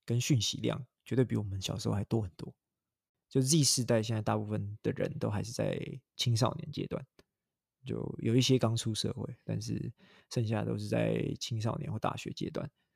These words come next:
但他们接收的资讯量绝对比我们多很多。你现在看他的手机，随时都可以上网，不像我们以前可能要开电脑，要到电脑桌前面才可以上网。所以，对，会稍稍有点不一样。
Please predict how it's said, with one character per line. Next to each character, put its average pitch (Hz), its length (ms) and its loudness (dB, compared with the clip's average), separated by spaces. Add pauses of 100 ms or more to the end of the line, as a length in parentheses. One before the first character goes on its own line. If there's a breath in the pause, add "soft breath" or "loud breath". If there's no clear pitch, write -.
(300)
但 117 140 -2
他 113 120 2
们 117 240 0
接 127 160 6
收 117 200 6
的 107 100 2
资 - 160 -6
讯 107 220 -4
量 104 180 -2
绝 104 140 -4
对 107 100 -2
比 - 100 -8
我 104 60 -2
们 98 120 -6
多 104 180 -4
很 - 100 -10
多。 - 340 -10
你 104 200 -8
现 110 100 -4
在 110 120 -4
看 113 140 0
他 104 140 0
的 104 60 -2
手 107 180 -6
机， 107 380 -10
随 - 160 -8
时 - 160 -4
都 98 80 0
可 98 100 -6
以 - 60 -8
上 - 180 -6
网， - 100 -20 (540)
不 - 80 -10
像 110 140 0
我 101 40 -4
们 101 140 -4
以 98 40 -4
前 - 200 -8 (180)
可 - 80 -6
能 95 140 0
要 104 140 0
开 - 180 -4
电 - 260 0
脑， - 80 -20 (180)
要 98 80 -4
到 101 120 0
电 101 180 -2
脑 95 60 -2
桌 - 180 -4
前 - 200 -10
面 101 160 -6
才 - 100 -14
可 - 80 -14
以 85 60 -12
上 - 140 -12
网。 - 140 -18 (120)
所 - 160 -6
以， 95 120 -6 (560 soft breath)
对， 127 160 6
会 123 140 8
稍 170 180 12
稍 160 200 10
有 123 80 10
点 104 140 4
不 110 140 2
一 107 100 0
样。 107 140 -4